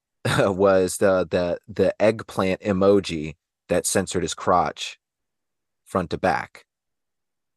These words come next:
Because the only, um, the only kind of clothing he got the entire time was a pair of women's underpants.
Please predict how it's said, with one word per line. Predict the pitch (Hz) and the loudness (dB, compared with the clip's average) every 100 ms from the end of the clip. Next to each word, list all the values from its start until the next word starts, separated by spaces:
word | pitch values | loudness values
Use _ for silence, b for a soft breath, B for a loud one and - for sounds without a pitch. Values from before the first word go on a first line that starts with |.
| _ _ _ | _ _ _
Because | - 117 120 113 | -2 2 4 4
the | 127 117 | 4 2
only, | 127 139 147 123 113 101 | 4 2 2 0 0 -4
um, | - 117 104 98 - _ | -2 2 2 2 -6 _
the | 127 | 0
only | 117 131 135 | 2 2 0
kind | 139 117 | 0 -2
of | |
clothing | - 117 110 98 90 | 0 2 2 2 -2
he | 95 | -2
got | 95 95 | 0 0
the | 98 | -2
entire | 90 - 110 110 | -4 -2 0 0
time | - 110 92 78 87 - _ | 0 -2 -2 -4 -8 -14 _
was | 90 95 92 87 87 87 - _ _ - | -6 0 0 2 -2 -4 -10 _ _ -14
a | |
pair | - 113 101 | -2 2 2
of | 82 | 2
women's | 101 98 85 | -2 -2 -2
underpants. | 98 85 80 73 67 - - | -2 -2 -6 -10 -10 -10 -12